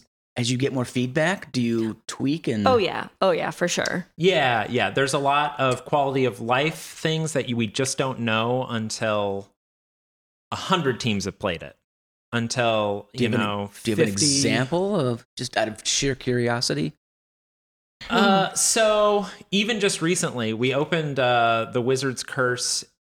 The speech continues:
Speaker 3: um, our fantasy escape room, our wizarding escape room, um, in, what, twenty eighteen. Uh, and even just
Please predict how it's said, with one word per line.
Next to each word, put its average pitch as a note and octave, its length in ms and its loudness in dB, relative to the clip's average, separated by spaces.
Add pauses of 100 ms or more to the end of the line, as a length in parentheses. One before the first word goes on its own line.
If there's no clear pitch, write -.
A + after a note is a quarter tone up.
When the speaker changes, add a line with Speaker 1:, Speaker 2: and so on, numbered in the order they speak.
(240)
Speaker 3:
um, G#2+ 480 -2
our G2+ 520 -2
fantasy E3 440 0
escape A#2 320 0
room, G2+ 140 -2
our G2+ 80 -2
wizarding C3 340 0
escape G#2 340 -2
room, G2 300 -4 (100)
um, G2+ 680 -2 (140)
in, G2+ 600 -2
what, F#2+ 360 -6
twenty A#2 280 -2
eighteen. F#2 480 -4 (540)
Uh, A2 340 2 (120)
and G#2+ 760 0 (840)
even C#3+ 300 -2
just B2+ 360 0